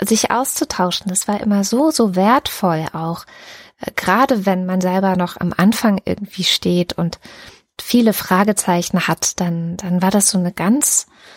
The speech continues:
ganz wholesome, <laughs> würde jetzt die jüngere Generation sagen,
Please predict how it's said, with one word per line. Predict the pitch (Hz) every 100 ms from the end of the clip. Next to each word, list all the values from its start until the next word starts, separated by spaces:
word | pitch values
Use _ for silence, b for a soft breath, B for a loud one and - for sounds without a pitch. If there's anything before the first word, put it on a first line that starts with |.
| B B B
ganz | - 233 254 - - _ - - -
wholesome, | 240 339 370 - 311 320
<laughs> | 339 - 240 -
würde | 339 339 269
jetzt | 262 - -
die | 220
jüngere | 202 254 247 226
Generation | 196 196 196 - - 180 180
sagen, | 180 180